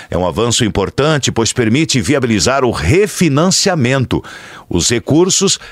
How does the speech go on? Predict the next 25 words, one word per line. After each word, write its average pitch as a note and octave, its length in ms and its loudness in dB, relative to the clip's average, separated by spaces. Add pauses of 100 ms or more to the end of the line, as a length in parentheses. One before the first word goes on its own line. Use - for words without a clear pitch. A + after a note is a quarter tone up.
(120)
serão B2+ 320 0
repassados A#2+ 800 0
ao A2+ 80 2
Banco C3 420 0
Nacional A2 540 0
de G2 220 0
Desenvolvimento B2 1040 0
Econômico G#2+ 540 0
e - 20 2
Social, C3+ 540 2
B G#2 140 0
N G2 120 0
D F#2+ 120 0
E G#2+ 80 2
S, D3 320 0 (380)
que A#3 120 0
poderá A3+ 400 2
operar D#3+ 500 0 (100)
diretamente E3+ 1300 0
ou A#2 140 0
por D3+ 240 0
meio A2 260 2
de G2 140 2
instituições B2 720 0
financeiras. C3 760 0